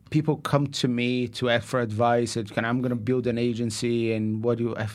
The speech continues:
I, and my advice usually is don't. If you're, if you have a, if you're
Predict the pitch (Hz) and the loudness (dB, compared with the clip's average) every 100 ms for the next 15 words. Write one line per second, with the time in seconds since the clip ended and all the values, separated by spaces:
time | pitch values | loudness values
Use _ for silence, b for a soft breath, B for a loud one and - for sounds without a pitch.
0 | - 117 117 120 120 - 113 113 113 110 | -4 -2 -2 -2 -4 -4 -2 0 0 2
1 | 120 113 - 120 113 117 104 98 117 123 | 2 2 0 -2 0 -2 -4 0 2 2
2 | 120 107 - b b b b 117 107 135 | -2 -6 -16 b b b b -4 2 2
3 | 120 107 127 - 131 147 127 - - _ | 2 -2 -2 2 2 2 0 -4 -12 _
4 | - 131 - 147 151 | -6 -6 -2 0 0